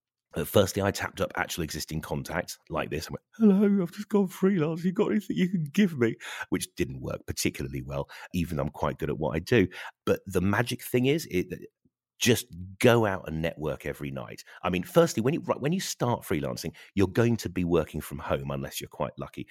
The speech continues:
which is horrible. I know, I, I know plenty of people who really like working from home, but I'm sorry, I hated every minute. It took me about a week and a half to go, "I'm sitting in me pants at three in the afternoon. For God's sakes, what, what's happened to you?"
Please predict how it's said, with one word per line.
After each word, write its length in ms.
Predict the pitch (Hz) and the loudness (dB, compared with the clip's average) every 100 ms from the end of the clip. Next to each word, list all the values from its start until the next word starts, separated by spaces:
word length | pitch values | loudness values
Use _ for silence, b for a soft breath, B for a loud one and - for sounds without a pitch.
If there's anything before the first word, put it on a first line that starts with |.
| b | b
which 240 | 120 123 110 | -2 -2 -2
is 100 | - - | -6 -6
horrible. 400 | 78 60 - 67 | -4 -4 -4 0
I 100 | 110 | 4
know, 180 | 113 - | 4 2
I, 200 | 101 101 | 0 2
I 40 | |
know 120 | 104 | 2
plenty 300 | 101 98 - | 2 -2 -4
of 40 | - | -6
people 220 | 76 71 | -6 -4
who 60 | 67 | -6
really 180 | 67 | -6
like 200 | 65 62 | -6 -8
working 280 | - - 64 | -8 -14 -16
from 140 | - 69 | -14 -10
home, 140 | 65 | -10
but 100 | 67 | -8
I'm 100 | 71 | -6
sorry, 260 | - 65 64 | -2 -2 -4
I 60 | |
hated 300 | - 78 - | -4 -6 -6
every 180 | 62 67 | -6 -4
minute. 200 | 64 - B B | -6 -10 B B
It 80 | 80 | -4
took 140 | - | -2
me 80 | 80 | 0
about 300 | 80 80 - - | 2 0 -2 -2
a 80 | 82 | 0
week 340 | 80 104 113 | 4 2 2
and 80 | 98 | 0
a 60 | 87 | 2
half 340 | 90 64 64 | 2 2 -2
to 100 | - | -8
go, 200 | - 69 65 B B B _ _ - | -2 -2 -2 B B B _ _ -2
"I'm 100 | 101 | 0
sitting 360 | - - 73 | 0 -4 -4
in 60 | 73 | -4
me 120 | 69 | -4
pants 420 | - - 113 - | -2 2 2 2
at 100 | - | -6
three 220 | - 73 | -2 0
in 100 | 71 | 2
the 100 | 69 | 2
afternoon. 520 | 71 69 - 95 123 - | 0 0 -2 2 2 2
For 140 | 76 80 | -4 -4
God's 280 | 123 123 - | -2 0 0
sakes, 340 | 127 131 - | 0 0 0
what, 140 | - B B B B B - | -2 B B B B B 4
what's 240 | 156 - | 4 4
happened 440 | - 139 147 202 175 | 2 2 6 6 6
to 160 | - 76 | 2 0
you?" 240 | 67 | 0